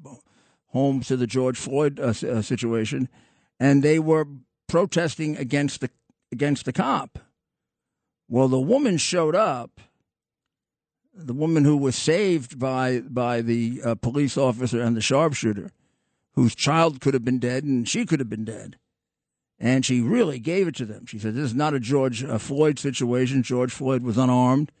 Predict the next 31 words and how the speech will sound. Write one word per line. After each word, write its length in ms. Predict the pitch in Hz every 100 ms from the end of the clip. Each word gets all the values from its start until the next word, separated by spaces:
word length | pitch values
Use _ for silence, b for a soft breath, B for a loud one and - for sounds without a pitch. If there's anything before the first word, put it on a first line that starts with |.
| _ _ _ _ _ _
This 120 | 117 117
is 200 | 107 107
not 260 | 147 175
okay. 380 | 156 117 113 95
He 100 | 104
tried 260 | - 135 127
to 60 |
kill 220 | 127 160 175
me 160 | 156
in 60 | 131
front 220 | - 139
of 60 | 131
my 160 | 123
kids. 600 | 104 175 202 139 - - - _ _ _ _ _ _ _
You 80 | 135
know, 240 | 117 117 - _ _ _ _ _ _ _ _ _ _
my, 160 | 117 120
my 200 | 110 120
kids 240 | 117 156
have 160 | 143 131
to 80 | 127
deal 280 | 101 156 170
with 120 | 143
this 200 | 110 -
and 100 | 113
probably 240 | 127 139
have 140 | 139 131
a 40 |
mental 300 | 131 143 131
illness 340 | 143 170 147 117
now 220 | 110